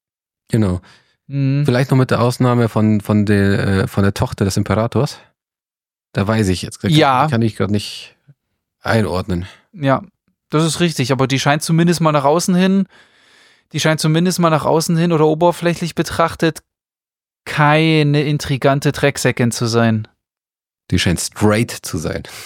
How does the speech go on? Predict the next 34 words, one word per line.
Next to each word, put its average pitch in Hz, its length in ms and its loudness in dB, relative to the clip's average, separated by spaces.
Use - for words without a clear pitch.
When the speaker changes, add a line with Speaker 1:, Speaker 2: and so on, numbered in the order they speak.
Speaker 2:
Ja, 110 240 -10
also 147 140 0
ich 165 40 2
meine, 190 160 2
anders 208 260 2
zum 202 100 0
Beispiel 202 220 2
als 175 160 2
ihr 180 140 2
Bruder, 165 360 0
ne? 147 200 0
Also 160 200 0
der 151 100 2
Bruder 185 300 2
ist 185 100 -2
ja 175 220 4
feige, 208 420 0
der 196 140 0
zischt 185 260 -4
einfach 147 280 0
ab. - 260 -4
Der 147 80 -4
lässt 156 180 0
sie 175 80 -2
dann 160 200 2
Speaker 1:
Mhm. 127 220 -2
Speaker 2:
stehen. 214 440 0
Ähm, 143 500 0
Speaker 1:
Vaters 98 360 -2
Sohn? 110 260 0
Speaker 2:
Bitte? 208 240 2
Speaker 1:
Des 92 140 0
Vaters 101 420 -2
Sohn? 131 300 -2